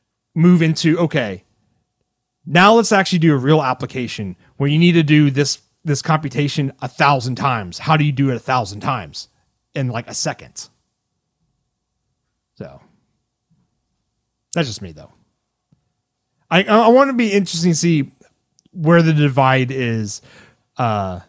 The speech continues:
with our listeners on this topic, 'cause I did not expect to talk about this for twenty-two minutes, but we did. <laughs>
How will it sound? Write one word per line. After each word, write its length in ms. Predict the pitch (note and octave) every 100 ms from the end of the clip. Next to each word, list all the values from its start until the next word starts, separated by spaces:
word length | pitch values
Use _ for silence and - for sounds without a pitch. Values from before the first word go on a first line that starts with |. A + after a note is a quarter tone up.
| _ _ _ _ _ _ _ _ _ D#3+
with 160 | C3+ - _ _ -
our 140 | B2
listeners 460 | A2+ - G2+ F2+ F#2
on 100 | F2+
this 160 | E2
topic, 300 | - E2+ F#2
'cause 120 | - D3+
I 100 | F3+
did 140 | G3+
not 160 | F3+ D3+
expect 320 | C#3+ D3+ -
to 40 |
talk 220 | - C3 -
about 220 | A2+ -
this 120 | A2
for 120 | G#2+
twenty-two 400 | - A2+ G#2 A2
minutes, 340 | G2 F#2+ F2 -
but 140 | E2
we 100 | G2
did. 240 | F2 E2
<laughs> 60 | -